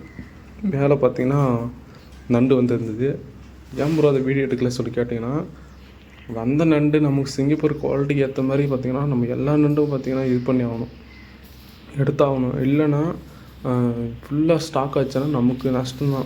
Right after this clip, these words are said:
அந்த நான் ஒரு நாள் ஃபுல்லா லட்சக்கணக்குல பார்த்தீங்கன்னா நஷ்டமாயிடும். அதனால பார்த்தீங்கன்னா, வீடியோலாம் தே-, வீடியோலாம் அப்புறம் எடுத்துக்கலாம்,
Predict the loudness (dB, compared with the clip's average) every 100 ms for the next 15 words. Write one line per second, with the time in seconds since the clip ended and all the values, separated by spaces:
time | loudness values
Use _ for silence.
0 | -4 -2 0 -2 -4 -2 -4 -4 -4 -2
1 | -2 -2 -2 -4 -8 -6 -2 -2 0 -2
2 | -2 -2 0 0 -2 -4 -2 -2 -4 -8
3 | -12 -20 -20 -20 -18 -6 -2 2 2 2
4 | 2 2 2 2 2 2 2 2 0 -2
5 | -4 -4 -4 -2 -2 0 0 2 2 0
6 | -2 -2 0 -2